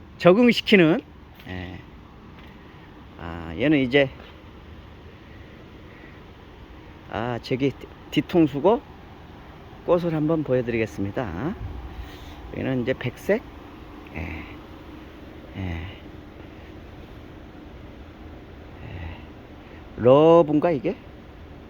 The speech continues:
이게 러브인가요? 아, 러브치고는 송이 많이 달았는데? 아, 아무튼 뒤통수보다 앞통수가,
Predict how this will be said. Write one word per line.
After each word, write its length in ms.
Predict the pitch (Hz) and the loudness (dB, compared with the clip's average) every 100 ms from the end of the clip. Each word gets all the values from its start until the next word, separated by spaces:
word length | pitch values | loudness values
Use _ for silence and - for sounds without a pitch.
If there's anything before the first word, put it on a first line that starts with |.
| - - - - - - | -18 -18 -18 -20 -18 -4
이게 220 | 147 214 | 6 8
러브인가요? 680 | 208 247 285 294 285 277 339 - - - - - - - - - - - - - - - - - - - | 10 10 10 8 8 10 8 4 -20 -20 -20 -20 -20 -20 -20 -20 -20 -20 -20 -20 -20 -20 -20 -20 -16 4
아, 140 | 147 | 6
러브치고는 720 | 175 254 302 - 302 302 269 | 10 8 8 0 6 6 6
송이 300 | - 302 311 | 2 6 6
많이 240 | 240 196 269 | 6 6 8
달았는데? 580 | 269 247 233 220 285 - - - - - - - - - - - - - - - - | 8 8 6 6 6 4 -18 -20 -20 -20 -20 -20 -20 -20 -20 -20 -20 -20 -20 -20 -16
아, 340 | 101 101 98 101 104 - - - - - - - - - - - - - - - - - - - - | -14 -12 -14 -14 -16 -18 -18 -20 -20 -20 -20 -20 -20 -20 -20 -18 -18 -18 -20 -20 -20 -20 -20 -20 -16
아무튼 420 | - 110 - 160 160 - - - - - - - - - | -10 -10 -4 -4 -4 -14 -20 -20 -18 -20 -20 -20 -18 -6
뒤통수보다 760 | - - 214 190 175 202 233 - - - - - - - - - - - | -2 2 2 2 0 2 0 -2 -18 -20 -20 -20 -20 -20 -20 -20 -20 -6
앞통수가, 840 | 117 - 170 160 - 123 104 131 | -4 -2 0 0 0 -4 -4 -6